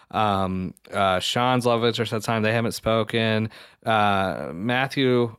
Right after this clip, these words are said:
Lawrence, he's, like, a big-time billionaire who's just, like, all about his money. But then Eric Matthews,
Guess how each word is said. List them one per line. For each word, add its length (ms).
Lawrence, 680
he's, 260
like, 280
a 120
big-time 580
billionaire 600
who's 220
just, 180
like, 380
all 140
about 200
his 140
money. 380
But 180
then 480
Eric 380
Matthews, 800